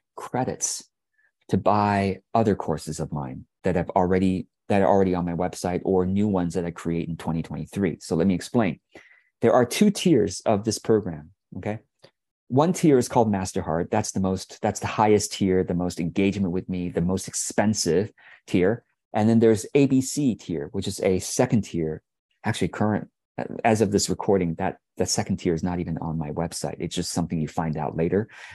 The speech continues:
as you're in the application process. You find out, "Oh, there's a second tier I can apply for."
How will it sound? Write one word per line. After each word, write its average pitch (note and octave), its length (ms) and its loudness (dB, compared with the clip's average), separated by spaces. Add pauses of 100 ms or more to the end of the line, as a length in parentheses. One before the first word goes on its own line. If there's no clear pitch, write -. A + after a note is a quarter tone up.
as D#2+ 160 -2
you're E2 160 0
in F#2+ 260 2
the F#2 120 2
application G2+ 460 0
process. F2 320 -2
You E2 60 -12
find F2+ 220 -6
out, C#3+ 60 -2
"Oh, F#3 120 0
there's F#2+ 160 0
a F#2 40 -4
second C3+ 260 -2
tier - 180 -6
I D#3 60 -10
can D2 100 -8
apply - 280 -8
for." - 260 -8